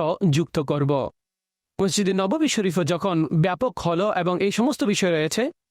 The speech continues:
এতে সর্বশেষ ছাদ যখন এতে দেওয়া হলো, হযরত উমর রাদিয়াল্লাহু তাআলা আনহু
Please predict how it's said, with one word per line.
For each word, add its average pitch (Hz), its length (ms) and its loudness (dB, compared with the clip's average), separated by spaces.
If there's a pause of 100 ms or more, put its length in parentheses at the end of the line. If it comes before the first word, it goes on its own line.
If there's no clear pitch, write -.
(140)
এতে 196 220 0
সর্বশেষ 240 1040 0
ছাদ 233 320 -2
যখন 202 400 0
এতে 190 360 0
দেওয়া 175 260 0
হলো, 170 380 0 (240)
হযরত 175 300 0
উমর 202 280 2
রাদিয়াল্লাহু 156 460 0
তাআলা 143 200 0
আনহু 131 280 0